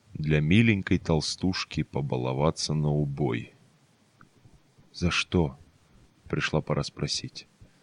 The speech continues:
«За испорченную жизнь. Наслушавшись, я стал ненавидеть женщин. И несмотря на то, что меня усыновили богатенькие родители,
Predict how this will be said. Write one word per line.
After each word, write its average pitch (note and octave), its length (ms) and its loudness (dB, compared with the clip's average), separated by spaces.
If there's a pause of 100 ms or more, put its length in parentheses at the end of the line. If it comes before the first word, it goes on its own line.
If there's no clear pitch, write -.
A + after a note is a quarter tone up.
(640)
«За C#3 180 8
испорченную F#3 680 6
жизнь. A2+ 520 4 (680)
Наслушавшись, A2 880 2
я A2+ 100 6
стал C#3 240 6
ненавидеть D3 500 6
женщин. B2+ 580 4 (500)
И - 60 0
несмотря B2 420 6
на A#2 120 6
то, C#3+ 200 8
что - 200 4
меня G#2+ 220 8
усыновили A2+ 540 10
богатенькие A2 680 6
родители, A#2 760 4